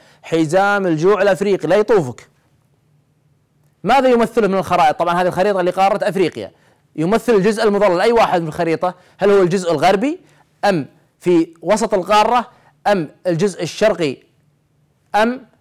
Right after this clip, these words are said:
غالبية القارة؟ أحسنت، وسط القارة، هو منطقة تسمى حزام الجوع الأفريقي، ركز عليها،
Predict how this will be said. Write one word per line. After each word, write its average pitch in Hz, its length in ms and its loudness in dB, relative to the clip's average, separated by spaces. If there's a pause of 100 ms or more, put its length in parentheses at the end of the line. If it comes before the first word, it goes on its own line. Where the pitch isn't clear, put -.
(480)
غالبية 214 640 4
القارة؟ 165 460 0 (520)
أحسنت، 175 380 -4 (800)
وسط 208 540 0 (100)
القارة، 143 400 0
هو 170 280 2
منطقة 196 460 -2
تسمى 175 560 -2
حزام 156 540 -4
الجوع 151 380 -2
الأفريقي، 160 420 -4
ركز 208 360 -4
عليها، 175 220 2